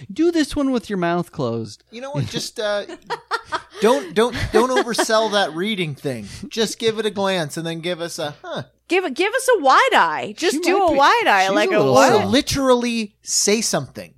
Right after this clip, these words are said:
Speaker 2: You are halfway there. If you're moving your lips, pretending to read, just go,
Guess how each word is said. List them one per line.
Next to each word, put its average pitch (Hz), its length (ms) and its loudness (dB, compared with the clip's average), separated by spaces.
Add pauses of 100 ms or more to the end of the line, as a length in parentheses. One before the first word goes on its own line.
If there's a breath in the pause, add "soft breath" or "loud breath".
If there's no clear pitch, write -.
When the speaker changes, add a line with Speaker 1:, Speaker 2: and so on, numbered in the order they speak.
Speaker 2:
You 202 400 -4
are 175 160 4
halfway 190 640 0
there. 180 320 -2
If 131 180 -6
you're 156 100 -4
moving 180 380 -4
your 175 160 -2
lips, 165 380 -4
pretending 185 480 -6
to 160 100 -6
read, 175 340 -8
just - 220 -10
go, 180 220 0